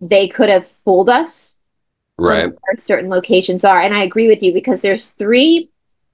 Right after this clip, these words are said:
Speaker 1: I kinda have three theories in my head of what the truth could be. And I could be wrong with all of them, guys. I'm just, this is just how I'm trying to work it out in my head. And then we'll get into it.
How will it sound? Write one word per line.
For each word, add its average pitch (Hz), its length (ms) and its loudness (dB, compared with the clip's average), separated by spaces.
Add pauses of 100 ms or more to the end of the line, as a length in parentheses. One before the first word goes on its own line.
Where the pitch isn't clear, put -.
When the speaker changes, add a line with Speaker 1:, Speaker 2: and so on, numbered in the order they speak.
Speaker 1:
I 226 80 0
kinda 330 200 2
have 330 220 2
three 240 720 0
theories 185 540 2
in 175 120 -4
my 175 120 -2
head 180 260 -2
of 175 160 -4
what 175 260 0
the 190 80 -10
truth 170 280 -4
could 190 120 -8
be. 175 120 4
And 156 100 2
I 160 60 0
could 240 180 -2
be 214 160 -2
wrong 175 240 2
with 165 160 -2
all 160 160 2
of 151 80 -6
them, 170 140 -8
guys. 147 260 0
I'm 180 80 -6
just, 214 120 -10
this 220 140 -2
is 220 80 -2
just 214 160 -2
how 196 120 2
I'm 180 100 -2
trying 185 140 -6
to 180 80 2
work 160 240 0
it 165 80 4
out 156 300 0
in 180 140 -6
my 170 140 -2
head. 170 320 -2
And 170 80 -6
then 196 80 -4
we'll 208 100 0
get 202 160 0
into 175 320 0
it. - 220 0